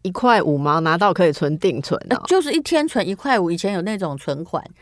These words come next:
Speaker 1: 啊。
Speaker 2: 所以我从小就被教导要储蓄哦。但后来的，我的金钱教训很多啦。我后来发现金钱可以买得各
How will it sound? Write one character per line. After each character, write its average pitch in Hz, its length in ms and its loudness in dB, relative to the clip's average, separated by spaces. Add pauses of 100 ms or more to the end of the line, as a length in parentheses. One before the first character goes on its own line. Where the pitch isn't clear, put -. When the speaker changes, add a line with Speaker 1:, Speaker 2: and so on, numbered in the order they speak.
Speaker 1:
啊。 170 80 -8
Speaker 2:
所 320 140 2
以 - 20 6
我 302 140 4
从 247 240 2
小 170 180 2
就 214 140 2
被 208 220 2
教 202 320 2
导 - 320 -6
要 185 200 0
储 131 320 -10
蓄 - 400 -8 (280)
哦。 151 280 -2 (340)
但 277 200 4
后 330 200 4
来 185 220 2
的， 180 180 -2
我 156 120 0
的 170 100 0
金 247 180 0
钱 170 200 -2
教 175 200 0
训 165 280 -6
很 139 120 -10 (140)
多 139 280 -4
啦。 - 180 -10 (200)
我 175 120 2
后 240 80 6
来 214 120 4
发 208 200 2
现 196 320 -6
金 220 180 0
钱 233 180 -2
可 165 140 -4
以 160 340 -4
买 131 220 0
得 131 280 -4
各 190 220 0